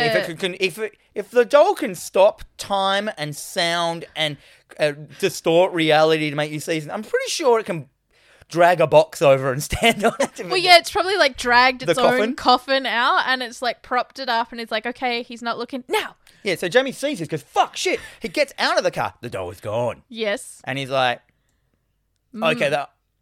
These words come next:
Speaker 1: and he's like, "All right, everything's fine. It's not here."
Speaker 2: Yeah. I didn't just
Speaker 1: I'll,
Speaker 2: see that.
Speaker 1: I'll
Speaker 2: I'm
Speaker 1: just,
Speaker 2: just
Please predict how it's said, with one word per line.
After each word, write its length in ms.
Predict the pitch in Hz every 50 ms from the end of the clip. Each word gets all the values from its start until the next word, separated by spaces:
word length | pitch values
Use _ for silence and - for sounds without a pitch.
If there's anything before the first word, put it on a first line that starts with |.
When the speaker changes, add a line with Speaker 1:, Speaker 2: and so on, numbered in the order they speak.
| _ _ _
Speaker 1:
and 100 | 147 156
he's 160 | 160 160 156 143
like, 260 | 160 151 147 151 - -
"All 80 | 202
right, 220 | 170 175 196 214 - _ _ _ _ _ _ _ _ _ _ _ _ _ -
everything's 440 | 190 190 185 190 165 180 160 -
fine. 340 | - 175 175 180 185 190 196 190 _ _ _ _ _ _ _ _ _ _ _ _ _ _ _ _ _ _ _ _ _ _
It's 80 | _ -
not 120 | 143 131
here." 220 | 147 175 202 190 - _ _ _ _ _
Speaker 2:
Yeah. 220 | - 240 240 233 - _ _ _ _ _ _ _ _ _ _ _ _ _
I 120 | - 262 269
didn't 180 | 262 240 202
just 160 | 185 220 - -
Speaker 1:
I'll, 80 | 196
Speaker 2:
see 140 | 214 220 202
that. 260 | 190 208 220 240 - -
Speaker 1:
I'll 180 | 180 185 185
Speaker 2:
I'm 60 | 180
Speaker 1:
just, 300 | - 190 190 175 151 -
Speaker 2:
just 60 | _